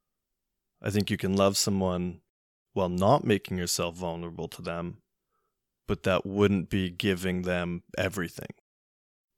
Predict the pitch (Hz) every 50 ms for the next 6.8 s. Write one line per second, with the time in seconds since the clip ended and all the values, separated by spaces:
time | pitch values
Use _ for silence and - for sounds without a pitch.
0 | - - 95 - - 98 98 98 90 98 92 - - 95 90 87 87 87 - _
1 | - - - - - - 110 104 95 92 92 90 85 85 87 82 - _ _ -
2 | 101 98 101 92 90 85 92 90 85 85 85 85 85 85 85 87 82 76 - -
3 | - - - - - _ _ _ _ _ - - 92 101 101 95 95 95 82 90
4 | 92 - - - 110 92 87 - - - 92 90 82 - - 95 - _ - -
5 | 92 - - 107 - _ _ _ _ _ _ _ _ _ _ _ _ _ _ -
6 | 113 117 123 117 113 104 110 107 98 87 82 78 80 85 - -